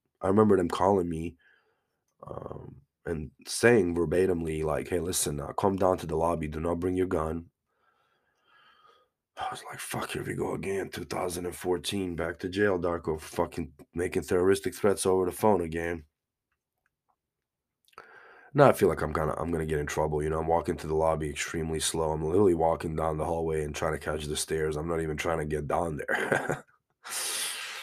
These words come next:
Um, yeah, and I walked down and, you know, I think they wanted me to walk out into the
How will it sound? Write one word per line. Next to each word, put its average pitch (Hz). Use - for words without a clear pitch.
Um, -
yeah, 120
and 127
I 127
walked 104
down 85
and, 73
you 80
know, 80
I -
think 98
they 87
wanted 80
me 82
to 80
walk 78
out 80
into 76
the 71